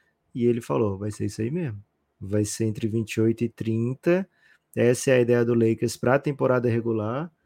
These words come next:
Talvez mude um pouquinho nos jogos chaves, assim, de, de Copa do Brasil da N B A, não sei ainda. Mas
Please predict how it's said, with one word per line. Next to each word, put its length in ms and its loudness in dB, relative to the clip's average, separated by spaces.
Talvez 340 0
mude 340 -4
um 60 -8
pouquinho 840 -8
nos 400 -10
jogos 680 -2
chaves, 540 -2
assim, 340 -6
de, 300 -4
de 500 -8
Copa 220 -2
do 60 -8
Brasil 240 -2
da 80 -2
N 160 -2
B 300 -2
A, 40 -2
não 80 -4
sei 320 -4
ainda. 460 -4
Mas 1200 0